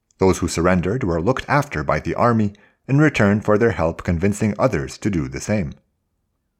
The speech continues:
This new policy sparked disarray in the rebel camp, as more and more of the rank and file chose to switch sides.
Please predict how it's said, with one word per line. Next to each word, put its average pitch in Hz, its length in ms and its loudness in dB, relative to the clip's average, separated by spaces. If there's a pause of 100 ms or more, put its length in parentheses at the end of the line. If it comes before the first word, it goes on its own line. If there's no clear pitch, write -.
(580)
This - 220 -2
new 82 140 0
policy 92 540 0
sparked - 600 -2
disarray 110 720 0
in 92 120 -4
the 95 100 0
rebel 76 280 -2
camp, - 400 -4 (420)
as 80 180 -4
more 131 280 4
and 127 200 0
more 101 280 4
of - 120 -4
the 78 100 0
rank 92 260 0
and 110 140 -2
file 98 480 -2
chose 73 300 -4
to 82 100 -10
switch - 360 -10
sides. 85 580 -6